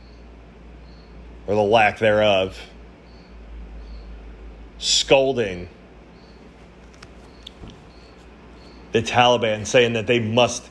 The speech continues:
form an inclusive government. What a fucking joke. What a fucking joke.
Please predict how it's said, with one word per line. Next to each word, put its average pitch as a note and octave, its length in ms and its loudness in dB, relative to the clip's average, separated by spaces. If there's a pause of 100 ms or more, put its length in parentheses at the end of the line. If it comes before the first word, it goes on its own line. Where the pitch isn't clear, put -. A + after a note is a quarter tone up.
(400)
form B2 580 2
an B2+ 200 -2
inclusive A2 840 -4
government. G2 720 -4 (3000)
What - 140 6
a C3+ 40 2
fucking A#2 640 0
joke. G2 440 0 (2250)
What B2 140 6
a G#2+ 80 2
fucking G#2 640 -2
joke. F2 420 -4